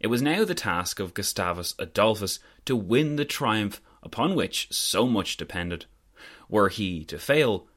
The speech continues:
Gustavus would be just another failed interventionist, and potentially the Counter-Reformation could sweep through northern Germany like never before.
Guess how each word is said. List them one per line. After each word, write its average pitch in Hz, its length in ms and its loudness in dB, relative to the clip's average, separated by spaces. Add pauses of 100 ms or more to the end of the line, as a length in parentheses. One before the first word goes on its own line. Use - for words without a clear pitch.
(140)
Gustavus 151 500 2
would 160 140 0
be 131 100 -2
just 127 360 0
another 117 420 2
failed 120 580 0
interventionist, 123 800 -2 (220)
and 87 100 -12
potentially 131 640 -2 (180)
the - 80 -16
Counter-Reformation 101 960 -2
could 85 160 -8
sweep 120 380 -2
through 110 240 -2
northern 92 420 -2
Germany 90 440 -4
like 85 260 -6
never 82 340 -8
before. 90 460 -6